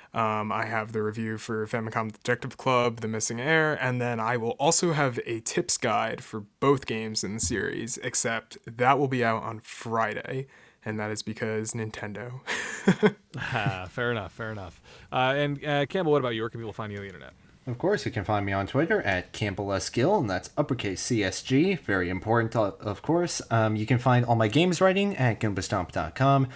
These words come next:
Speaker 3: Be sure to check out, like you mentioned, Cameron, check out my review of The Girl Who Stands Behind, and also keep an eye out for another,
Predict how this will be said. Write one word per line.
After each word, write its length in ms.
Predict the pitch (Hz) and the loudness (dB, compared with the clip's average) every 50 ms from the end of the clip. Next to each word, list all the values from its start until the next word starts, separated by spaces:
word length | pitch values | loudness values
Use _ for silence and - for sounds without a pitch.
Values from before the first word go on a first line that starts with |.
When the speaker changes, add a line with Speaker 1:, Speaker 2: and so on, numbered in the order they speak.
| - - - | -14 -8 -2
Speaker 3:
Be 100 | - 127 | 0 0
sure 180 | - - 131 117 | 4 4 4 4
to 100 | 110 107 | 2 2
check 280 | - 127 117 107 - | 4 4 4 6 8
out, 240 | 139 175 175 143 107 | 8 6 6 6 4
like 180 | 95 92 - 104 | 0 -2 0 0
you 60 | 101 | 0
mentioned, 300 | 110 120 120 - 127 120 | 2 2 2 2 2 4
Cameron, 280 | - 127 127 123 117 | 4 6 6 6 4
check 200 | 120 110 104 104 | 4 2 2 2
out 120 | 110 101 98 | 0 0 2
my 260 | 104 98 95 95 - - - - - - | 2 2 2 2 -2 -6 -12 -12 -2 2
review 380 | 131 123 113 120 127 131 131 127 | 2 4 6 8 8 8 8 8
of 120 | 123 113 - | 6 4 2
The 60 | 113 | 0
Girl 240 | - 117 110 110 101 | 0 2 2 2 2
Who 100 | 110 101 | -2 -4
Stands 320 | - - 117 110 104 - | -2 -2 -2 -2 -2 -4
Behind, 600 | - 98 92 - 147 165 160 160 160 156 156 151 - - - - | -4 -6 -4 0 2 2 4 4 4 4 2 0 -2 -10 -12 -4
and 120 | - 165 175 | 0 4 4
also 280 | 202 185 - 202 185 | 4 4 6 4 4
keep 200 | 165 - 185 160 | 4 2 2 2
an 100 | 165 151 | 4 6
eye 160 | 143 139 135 135 | 8 8 8 8
out 180 | 135 135 131 | 6 4 4
for 300 | - - 123 120 120 120 117 - | 2 2 4 6 6 6 4 4
another, 540 | 120 135 185 190 - 110 98 95 107 - | 4 6 6 6 6 6 4 4 2 -2